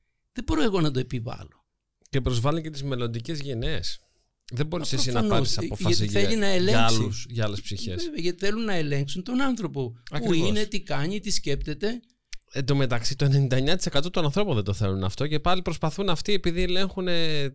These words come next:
Speaker 2: τις κυβερνήσεις με νοθείες, να το κάνουν. Τέλος πάντων.
Speaker 1: Θα νικήσει η Ελλάδα.
Speaker 2: Πρώτα ο Θεός. Να είστε καλά. Λοιπόν, αυτό το επεισόδιο έφτασε στο τέλος του.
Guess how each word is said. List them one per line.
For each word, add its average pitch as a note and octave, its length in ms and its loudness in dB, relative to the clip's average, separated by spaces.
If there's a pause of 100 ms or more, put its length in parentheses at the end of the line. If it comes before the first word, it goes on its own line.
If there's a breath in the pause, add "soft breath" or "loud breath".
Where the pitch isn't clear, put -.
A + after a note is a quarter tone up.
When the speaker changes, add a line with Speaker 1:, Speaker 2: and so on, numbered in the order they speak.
(160)
Speaker 2:
τις D3 160 2
κυβερνήσεις C#3 560 2
με C#3+ 120 2
νοθείες, G3 560 -2
να G3 80 -4
το F#3 100 -8
κάνουν. A2+ 360 -6
Τέλος G3 280 2
πάντων. - 240 -14 (1040 loud breath)
Speaker 1:
Θα - 180 2
νικήσει D#3+ 480 2
η - 20 -2
Ελλάδα. A#2 420 -6 (480)
Speaker 2:
Πρώτα A#2 300 -4
ο G2 60 0
Θεός. F#2 380 -2 (1400 loud breath)
Να A#2 100 -2
είστε B2 180 0
καλά. A#2 260 4
Λοιπόν, A#2 460 0 (200 loud breath)
αυτό A#2 260 0
το D3+ 80 0
επεισόδιο C#3+ 400 2
έφτασε D3 260 -2
στο B2+ 160 0
τέλος C#3+ 380 0
του. D#3+ 380 -6